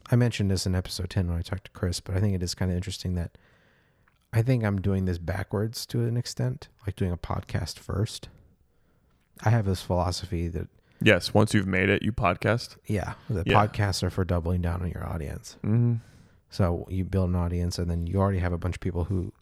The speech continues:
Speaker 2: That's
Speaker 1: are
Speaker 2: becau-
Speaker 1: really interested in you and will listen to you for an hour.
Speaker 2: That's because
Speaker 1: And
Speaker 2: it
Speaker 1: that's when you launch a podcast.
Speaker 2: Well, that, yeah, that's because it's, it's more difficult to do it the other way around, to do it, to
Speaker 1: Exactly.
Speaker 2: do it this way.
Speaker 1: Yeah.
Speaker 2: Again, yeah, so.
Speaker 1: But for me,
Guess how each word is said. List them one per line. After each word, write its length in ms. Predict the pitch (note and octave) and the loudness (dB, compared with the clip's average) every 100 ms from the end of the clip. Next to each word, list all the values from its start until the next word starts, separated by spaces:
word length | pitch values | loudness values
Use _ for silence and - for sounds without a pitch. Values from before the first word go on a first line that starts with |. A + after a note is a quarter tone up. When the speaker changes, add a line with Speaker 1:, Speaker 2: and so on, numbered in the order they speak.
| _ - | _ 2
Speaker 2:
That's 160 | A2+ | 6
Speaker 1:
are 60 | A2 | 8
Speaker 2:
becau- 120 | A2+ | 6
Speaker 1:
really 180 | G#2+ F#2 | 4 2
interested 440 | F#2+ G2+ C#3 - | 0 2 2 2
in 80 | C#3 | 2
you 200 | D3 D3 | 2 2
and 100 | G#2 | 2
will 120 | F#2+ | 2
listen 280 | F2+ F2 - | 2 0 0
to 140 | A#2+ C3 | 0 0
you 60 | |
for 140 | C3 C3 | 0 0
an 80 | |
hour. 380 | C3 C#3+ D#3 E3+ | 0 0 0 2
Speaker 2:
That's 160 | - A#2+ | 2 4
because 300 | - A#2 A2 | 4 4 4
Speaker 1:
And 100 | F2+ | 2
Speaker 2:
it 40 | |
Speaker 1:
that's 220 | F2+ F2 - | 2 -2 -4
when 120 | E2 | -4
you 60 | E2+ | -4
launch 220 | - - | -8 -10
a 20 | |
podcast. 160 | - A2+ | -6 -4
Speaker 2:
Well, 80 | G#2+ | 2
that, 240 | A2+ G#2 | 2 2
yeah, 160 | A#2 G2 | 0 2
that's 220 | G#2 A2 | 0 -2
because 280 | A2+ A2+ G2 | -2 0 -2
it's, 260 | E2+ - | -6 -8
it's 180 | - - | -8 -6
more 160 | G2 - | -6 -4
difficult 400 | G2+ - - - | -8 -8 -10 -12
to 100 | - | -10
do 80 | A#1+ | -8
it 60 | |
the 60 | - | -8
other 120 | - | -10
way 40 | - | -12
around, 280 | - - - - | -12 -14 -14 -2
to 20 | |
do 40 | |
it, 40 | F#2+ | 0
to 60 | G#2 | 0
Speaker 1:
Exactly. 240 | F2+ A#2 | -2 -4
Speaker 2:
do 80 | F#2+ | -4
it 80 | - | -4
this 200 | G2 - | -4 -6
way. 240 | - - - - | -10 -16 -14 -10
Speaker 1:
Yeah. 160 | - - - - | -8 -10 -20 -8
Speaker 2:
Again, 420 | A2 A2 F2 E2+ A1+ | 0 2 0 -6 -12
yeah, 180 | D#2+ - - | -12 -14 -16
so. 320 | - - - G2+ | -10 -8 -6 -6
Speaker 1:
But 320 | - B2+ G2 - | 4 4 4 -6
for 240 | - G2+ | -2 2
me, 320 | G#2+ G#2+ F#2+ | 2 0 -2